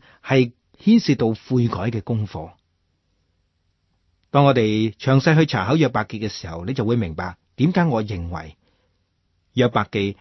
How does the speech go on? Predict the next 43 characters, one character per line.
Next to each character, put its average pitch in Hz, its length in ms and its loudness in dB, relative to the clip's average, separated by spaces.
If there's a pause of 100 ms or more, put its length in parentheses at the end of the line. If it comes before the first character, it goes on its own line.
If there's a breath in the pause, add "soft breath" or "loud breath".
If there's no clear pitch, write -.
係 113 140 -4
講 123 200 0
到 131 120 2
悔 98 260 -6
改 87 120 -8
嘅 98 140 -8
功 98 220 -8
課 78 240 -12
嘅。 73 80 -20 (1400)
講 214 160 4
到 208 100 8
悔 139 220 6
改 113 180 0
呢， 147 60 0
一 151 160 0
般 185 160 0
人 104 140 0
都 143 120 0
話 95 260 -2
呢， 104 100 -8 (200)
啊， 131 200 -2
梗 156 120 -2
係 165 120 4
先 208 220 0
前 104 140 -4
有 120 100 0
個 131 80 2
人 139 120 4
呢 165 80 2
做 120 160 -2
啲 160 120 0
咩 165 180 4
敗 104 220 -4
壞 104 140 -2
嘅 123 120 -2
事， 98 300 -6 (220 soft breath)
然 110 220 -2
後 117 120 -2
後 - 40 0
來 87 140 -4
改 117 240 0
變 110 240 -2
啦。 98 80 -10